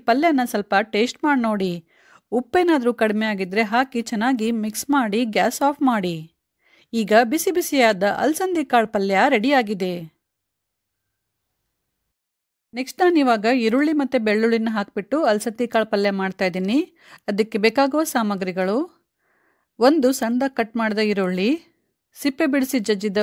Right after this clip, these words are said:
ಒಂದ್ ಬೆಳ್ಳುಳ್ಳಿ, ಸಣ್ಣದಾಗಿ ಕಟ್ ಮಾಡಿದ ಒಂದ್ ಟೊಮೆಟೊ, ಮಸಾಲೆ ಖಾರ. ಮಸಾಲೆ ಖಾರ ರೆಸಿಪಿ ನಾನು already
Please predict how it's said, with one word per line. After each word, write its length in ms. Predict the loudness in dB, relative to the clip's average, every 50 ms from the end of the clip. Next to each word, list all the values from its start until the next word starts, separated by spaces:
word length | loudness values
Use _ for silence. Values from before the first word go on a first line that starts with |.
| 0 0
ಒಂದ್ 160 | 0 2 2 2
ಬೆಳ್ಳುಳ್ಳಿ, 460 | 2 2 2 2 2 2 2 0 0 0 -2 -4 _ _ _ _ _ _ _ _ _ _ _ _ _ _ _ _ _ -2
ಸಣ್ಣದಾಗಿ 360 | 0 2 2 2 2 0 0 0
ಕಟ್ 160 | -2 0 0 0
ಮಾಡಿದ 220 | -2 0 0 2 2 2 0
ಒಂದ್ 120 | 0 -2 -2
ಟೊಮೆಟೊ, 380 | -2 -2 -2 -4 -2 0 0 2 2 0 -2 -6 _ _ _ _ _ _ _ _ _ _ _
ಮಸಾಲೆ 380 | -6 -2 2 4 4 4 2 0 0 -2
ಖಾರ. 140 | 0 0 2 2 2 0
ಮಸಾಲೆ 340 | 0 0 0 -2 -2 -2 -2 -2
ಖಾರ 120 | -2 -2 -2
ರೆಸಿಪಿ 320 | -4 -4 -6 -6 -4 -4 -2
ನಾನು 140 | -2 -2 0 0
already 300 | 0 0 0 2 0 0